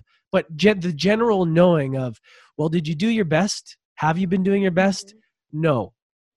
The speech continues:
Speaker 1: Okay. Well, then that creates this, like, this, like, "Oh, you know, I could be," and it's really,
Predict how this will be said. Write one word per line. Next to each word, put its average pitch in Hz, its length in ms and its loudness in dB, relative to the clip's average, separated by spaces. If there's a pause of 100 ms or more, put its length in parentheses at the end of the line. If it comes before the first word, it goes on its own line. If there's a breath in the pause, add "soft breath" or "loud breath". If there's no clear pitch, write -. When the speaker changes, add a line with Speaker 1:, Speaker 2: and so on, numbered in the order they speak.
(120)
Speaker 1:
Okay. 175 280 0
Well, 156 180 -2
then 165 220 -2
that 170 240 -4
creates 165 520 -6
this, - 280 -12
like, 117 380 -10 (840)
this, 120 160 -12
like, 117 320 -8
"Oh, 120 420 -6 (380)
you 113 140 -14
know, 110 220 -10
I 110 100 -12
could 143 200 -10
be," 123 240 -8 (480 soft breath)
and 147 140 -4
it's 160 160 -8
really, 180 480 0